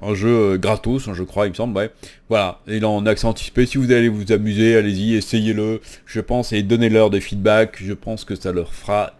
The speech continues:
très, très, très plaisir. Voilà, les liens seront évidemment dans la description de la vidéo, n'hésitez pas à aller dire, euh, tout le bien que vous pensez de ce qu'ils font. Voilà, allez, on va commencer. Souvenez-vous, souvenez-vous, j'avais parlé de Twitch il y a quelque temps pour dire que,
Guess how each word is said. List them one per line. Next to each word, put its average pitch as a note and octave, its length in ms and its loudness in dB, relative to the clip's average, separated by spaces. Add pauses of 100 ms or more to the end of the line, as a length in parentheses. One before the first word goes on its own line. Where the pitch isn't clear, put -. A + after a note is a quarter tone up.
(100)
très, A2+ 340 -2
très, G2 240 -8
très A2 160 -2
plaisir. G2+ 440 -2
Voilà, G#2 260 4
les G2 120 0
liens A2+ 320 2
seront G2+ 200 -6
évidemment G2+ 480 -2 (320)
dans C#3+ 240 2
la B2+ 100 4
description A#2 680 -4
de G#2 120 2
la B2 140 6
vidéo, G#2 500 -2 (240)
n'hésitez C3 640 -2
pas A2+ 480 2
à G#2+ 120 0
aller G#2+ 180 -2
dire, A2 340 -2
euh, G2 400 -2
tout D3 200 -4
le B2+ 80 2
bien C3+ 300 2
que C3 120 -4
vous G2 140 -4
pensez A#2+ 460 -6 (360)
de B2 260 -2
ce - 180 -4
qu'ils C#3+ 280 0
font. B2 260 -4
Voilà, A#2+ 300 0
allez, A#2+ 280 2
on A#2 240 -2
va G2 140 -6
commencer. G2 540 -4 (340)
Souvenez-vous, C#3+ 640 -6
souvenez-vous, G2+ 480 2
j'avais G#2 180 0
parlé A2 300 0
de G2+ 100 -4
Twitch A#2 440 0
il G2+ 80 -4
y F#2+ 80 -2
a F2+ 80 -4
quelque F#2+ 260 -8
temps A#2+ 300 -2
pour F#2+ 260 -6
dire A#2 320 -4
que, A#2 300 -4